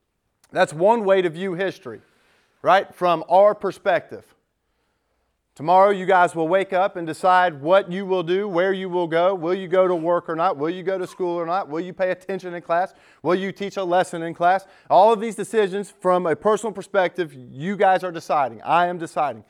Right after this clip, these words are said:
But there's another way to view history. And it's what God gives us in Daniel one, verse two. He says that God gave over Judah to King Nebuchadnezzar. He's using Nebuchadnezzar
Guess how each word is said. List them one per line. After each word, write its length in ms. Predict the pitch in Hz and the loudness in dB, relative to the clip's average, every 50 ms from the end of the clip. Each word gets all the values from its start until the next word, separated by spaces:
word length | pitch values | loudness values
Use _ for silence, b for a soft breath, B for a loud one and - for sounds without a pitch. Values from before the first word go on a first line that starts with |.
| b b b b - | b b b b -2
But 300 | 139 190 240 233 208 - | 2 4 4 4 4 2
there's 140 | 165 160 143 | 0 -4 -2
another 260 | 165 190 226 247 233 | 0 2 2 2 2
way 120 | 196 185 165 | 2 0 0
to 80 | 160 | -2
view 180 | 147 165 170 156 | -4 -6 -6 -4
history. 460 | 151 170 151 - - - 113 107 - _ _ _ _ _ _ _ _ _ _ _ _ _ _ _ _ _ _ _ _ _ _ _ _ _ _ | -4 -4 -6 -8 -10 -16 -20 -20 -20 _ _ _ _ _ _ _ _ _ _ _ _ _ _ _ _ _ _ _ _ _ _ _ _ _ _
And 140 | - 151 175 | -8 -6 -6
it's 140 | 175 - 170 | -6 -6 -2
what 300 | 175 180 175 160 - 151 | 0 0 0 0 -2 0
God 260 | 180 180 202 208 180 | 2 4 4 2 2
gives 200 | 175 190 180 165 | 0 -2 -2 -4
us 160 | 190 - - | -6 -10 -8
in 80 | 180 160 | -8 -6
Daniel 320 | 160 185 185 180 170 165 | -4 -4 -4 -4 -4 -4
one, 300 | 147 160 180 190 190 185 | -4 -2 -2 -2 -2 -4
verse 220 | 156 175 170 - - | -4 -6 -6 -8 -8
two. 340 | - 220 226 208 196 190 b b b b b b | -8 -6 -4 -4 -4 -6 b b b b b b
He 120 | - 180 | -8 -6
says 220 | 175 - 202 180 - | -4 -4 -4 -2 0
that 260 | 190 175 165 143 143 | 0 -2 -2 0 2
God 400 | 175 180 196 208 214 202 175 160 | 2 4 4 4 2 0 -2 -4
gave 360 | 196 202 202 202 196 202 190 180 - | -2 -2 0 -2 -2 -2 -4 -4 -2
over 360 | 180 196 196 196 190 165 180 165 | -2 0 2 0 0 -2 -4 -8
Judah 480 | 147 131 170 196 202 202 170 156 160 | -8 -8 -8 -6 -4 -2 -2 -2 -2
to 100 | 160 165 160 | -2 -6 -12
King 340 | - - 185 185 180 175 160 175 180 - 147 | -12 -10 -8 -8 -8 -8 -8 -8 -8 -6 -4
Nebuchadnezzar. 720 | 165 180 165 156 - 170 165 175 185 175 165 - 113 104 _ _ _ _ _ _ _ _ _ _ _ _ _ | -4 -4 -4 -6 -8 -8 -6 -4 -4 -4 -4 -8 -14 -20 _ _ _ _ _ _ _ _ _ _ _ _ _
He's 280 | - 196 190 185 170 - | -6 -6 -4 -6 -6 -10
using 920 | 143 - 143 147 147 180 208 233 254 254 233 180 180 202 196 190 190 170 143 | -14 -12 -10 -6 -4 -2 -2 0 0 -2 -4 -4 -4 -6 -6 -6 -6 -6 0
Nebuchadnezzar 840 | 165 196 214 180 175 - 180 180 190 196 190 156 - 160 156 160 | 2 2 2 2 -2 -6 -4 -2 0 0 0 0 -2 -6 -6 -6